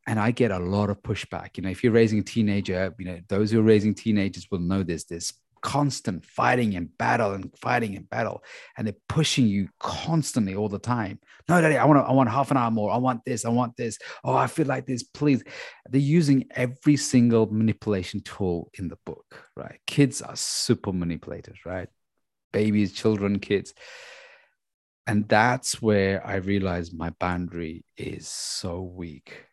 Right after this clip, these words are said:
You know, I thought my boundary and structure was pretty good. So what, what happened was I, he did something, uh,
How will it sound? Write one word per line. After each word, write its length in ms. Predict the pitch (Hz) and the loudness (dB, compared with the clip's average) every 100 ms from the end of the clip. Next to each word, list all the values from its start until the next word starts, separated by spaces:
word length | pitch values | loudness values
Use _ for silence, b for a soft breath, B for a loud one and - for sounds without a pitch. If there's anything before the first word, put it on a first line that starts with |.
| - | -14
You 60 | |
know, 80 | 92 | -4
I 160 | 98 139 | 2 4
thought 200 | - 107 | 6 4
my 200 | 95 95 - | 4 0 -2
boundary 380 | 110 120 120 113 | 0 2 2 0
and 120 | 92 | -2
structure 460 | - - 98 - 92 | -6 -6 -8 -6 -8
was 140 | 85 | -10
pretty 200 | - 90 | -10 -10
good. 320 | 78 110 76 - b b b b _ - | -4 -4 -4 -8 b b b b _ -2
So 180 | 120 | 2
what, 260 | 110 120 - | 4 4 0
what 160 | 120 98 | -4 -2
happened 380 | 131 - 113 | -2 -2 -4
was 240 | 95 95 92 | -4 -4 -8
I, 180 | - - | -14 -12
he 220 | - 110 | -4 -2
did 240 | 135 131 | -2 -2
something, 680 | - 101 98 98 95 92 107 _ _ _ _ _ _ _ - - | -2 -4 -2 -4 -4 -6 -12 _ _ _ _ _ _ _ -20 -16
uh, 80 | - | -12